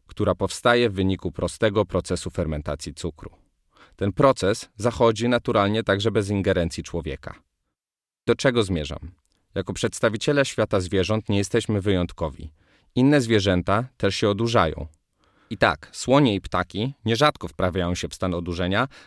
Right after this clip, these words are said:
za pomocą sfermentowanych owoców. Kapucynki i lemury ocierają się o gąsienicę krocionoga, która broni się przed drapieżnikami, wydzielając halucynogenne toksyny. A kociarze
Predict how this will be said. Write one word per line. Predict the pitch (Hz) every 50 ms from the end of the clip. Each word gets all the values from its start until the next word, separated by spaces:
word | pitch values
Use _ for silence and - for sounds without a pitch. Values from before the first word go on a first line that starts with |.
| -
za | - 92 113
pomocą | - - 123 123 131 - - 127 113
sfermentowanych | - - - - 135 131 135 135 127 123 117 - 104 90 95 95 95 90 - 90
owoców. | 85 76 80 78 - - 85 - - _ _ _ _ _ _ _ _ _ _ _ - _ _ _
Kapucynki | - 107 101 - 120 117 - 139 139 127 - - 107
i | 95
lemury | 92 92 92 90 87 87 90 107 127 147 143 _ _ _ _ _ _ -
ocierają | 117 110 - 127 123 131 135 131 127 123
się | - 123
o | 117 110
gąsienicę | 95 120 120 117 - - 127 123 123 113 - 131
krocionoga, | - - 123 117 - 139 139 143 131 101 78 - - - _ _ - - - -
która | _ - - 95 92
broni | 87 104 135 160 160 113 -
się | - 87
przed | - - 104 87
drapieżnikami, | 80 87 85 - 98 87 82 - 95 87 - 95 90 90 98 113 135 147 147 -
wydzielając | - 101 113 101 123 120 123 123 123 123 120 -
halucynogenne | - 120 113 117 - - 123 120 113 107 107 117 117 117 113 107
toksyny. | - 110 98 - - - 98 80 76 73 - - _ _ _ _ _ _ _ _ _ _ _ _ _ _ _ -
A | - -
kociarze | - - 92 - - 120 120 113 120 113 113